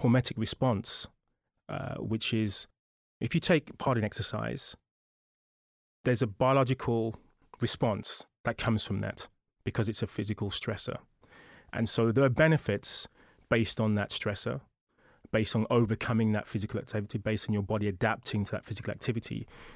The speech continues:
But if you just continue to do that and you don't have proper rest and recovery, then it becomes harmful. If you do too much of that thing, which is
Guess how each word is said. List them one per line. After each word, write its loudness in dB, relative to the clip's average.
But 6
if 2
you 6
just 0
continue 4
to -2
do 6
that -2
and 0
you 2
don't 4
have 0
proper 2
rest 0
and -2
recovery, -2
then 4
it 2
becomes 0
harmful. -2
If 0
you 4
do 2
too 0
much 2
of -2
that -4
thing, 0
which -2
is -4